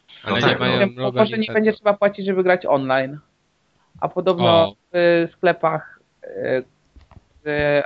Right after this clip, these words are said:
Speaker 3: artykułami, z konsolami, jakichś tam Saturnach i innych takich sprzedawcy mówią, że no, bo Xbox to jest lepszy, bo tam można grać przez internet. Albo ma przeglądarkę internetową i YouTube'a.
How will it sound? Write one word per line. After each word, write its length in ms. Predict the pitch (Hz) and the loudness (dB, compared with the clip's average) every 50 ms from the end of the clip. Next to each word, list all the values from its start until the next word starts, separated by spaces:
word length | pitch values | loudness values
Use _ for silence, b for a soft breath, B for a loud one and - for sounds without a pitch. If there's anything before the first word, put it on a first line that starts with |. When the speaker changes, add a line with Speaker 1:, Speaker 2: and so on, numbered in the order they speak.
| - - | -2 -4
Speaker 3:
artykułami, 1000 | 147 143 - 156 143 - _ - 151 151 147 143 143 143 143 139 135 131 123 - _ | -6 -6 -8 -12 -14 -14 _ -4 -2 0 0 0 0 -4 -4 -6 -6 -8 -10 -14 _
z 0 | |
konsolami, 640 | - 151 147 139 - 147 147 147 143 143 139 139 - _ _ _ _ _ _ | -12 -12 -10 -8 -4 -2 -2 -2 0 -2 -4 -4 -6 _ _ _ _ _ _
jakichś 180 | _ _ - - | _ _ -12 -8
tam 140 | 147 143 - | -8 -6 -6
Saturnach 580 | - 143 - 156 151 147 143 135 135 131 - | -6 -4 -2 -2 0 0 0 0 0 -2 -4
i 40 | 143 | -8
innych 220 | 139 139 135 131 - | -6 -6 -6 -8 -8
takich 380 | 143 135 - - 135 127 - | -12 -10 -8 -6 -6 -6 -8
sprzedawcy 420 | _ - 160 151 143 - - - 143 | _ -8 -4 -2 -2 -2 -2 -2 -4
mówią, 340 | 139 135 135 135 139 135 | -2 0 0 0 0 2
że 140 | 139 139 135 135 B B B B _ - | 2 0 0 -2 B B B B _ -2
no, 500 | 180 185 185 180 180 175 175 165 160 156 | 0 2 4 6 6 6 6 6 4 4
bo 480 | 147 147 143 143 143 143 143 139 - - _ _ - | 2 2 4 6 6 6 6 4 2 -2 _ _ -14
Xbox 400 | 160 156 - - 151 151 - - | -14 -14 -8 -8 -8 -8 -6 -4
to 80 | 135 | -4
jest 140 | 135 143 - | -4 -2 0
lepszy, 400 | 170 160 160 - - - 156 147 | 0 0 0 -2 -4 -6 -6 -4
bo 120 | 139 139 139 | -4 -4 -2
tam 180 | - 143 139 | 0 0 0
można 260 | 139 135 131 135 135 | -2 -4 -6 -6 -6
grać 180 | 135 135 139 - | -6 -6 -8 -8
przez 200 | - - 127 - | -10 -12 -12 -12
internet. 500 | 135 127 - 127 120 - 104 101 - - _ _ _ _ _ _ _ _ _ _ _ _ | -12 -8 -6 -6 -6 -6 -8 -14 -16 -16 _ _ _ _ _ _ _ _ _ _ _ _
Albo 380 | - 135 139 139 139 139 143 139 | -2 0 0 0 0 0 -2 0
ma 260 | 139 135 131 131 127 | 2 2 2 2 0
przeglądarkę 540 | - - 143 139 139 139 131 127 - - 127 | -2 -6 -6 -6 -2 0 0 0 0 -2 -6
internetową 680 | 123 127 - 127 127 127 127 - 127 123 131 127 120 - | -6 -6 -6 -8 -8 -8 -8 -8 -10 -8 -6 -6 -6 -6
i 200 | - 143 143 135 | -4 -4 -4 -4
YouTube'a. 440 | - - 123 123 - 117 110 - | -4 -6 -12 -6 -2 -2 -2 -2